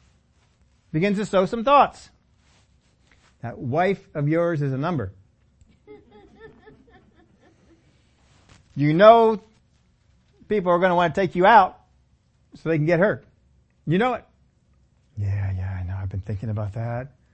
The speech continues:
And so they're, they're on their way down to Egypt. They're not supposed to go down to Egypt. They're supposed to stay in the land where they are.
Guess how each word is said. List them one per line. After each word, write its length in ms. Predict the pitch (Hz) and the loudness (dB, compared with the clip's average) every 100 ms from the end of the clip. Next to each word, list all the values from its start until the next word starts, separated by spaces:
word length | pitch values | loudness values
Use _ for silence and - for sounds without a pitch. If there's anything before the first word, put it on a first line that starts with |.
| _ _ _ _ _ _ _ _ - - - _ _ _ - | _ _ _ _ _ _ _ _ -20 -20 -20 _ _ _ -12
And 100 | 123 | -6
so 140 | 147 | -4
they're, 200 | 143 151 151 | -2 -2 -2
they're 160 | 143 | 0
on 120 | 190 240 | 0 0
their 100 | 247 | 0
way 140 | 262 | 2
down 200 | 269 262 | 2 0
to 40 | |
Egypt. 300 | 262 294 220 | -2 -4 -6
They're 80 | 165 | -6
not 100 | 220 | -6
supposed 220 | - 220 | -6 -8
to 80 | 240 | -2
go 100 | 226 | 0
down 140 | 214 185 | 0 -2
to 60 | |
Egypt. 280 | 147 117 - | -4 -6 -16
They're 560 | _ _ - - - - | _ _ -20 -20 -20 -16
supposed 220 | 165 135 | -10 -8
to 60 | |
stay 140 | 127 160 | -6 -4
in 80 | 147 | -4
the 60 | |
land 160 | 147 151 | -6 -6
where 60 | |
they 100 | 139 | -6
are. 240 | 170 262 | -8 -8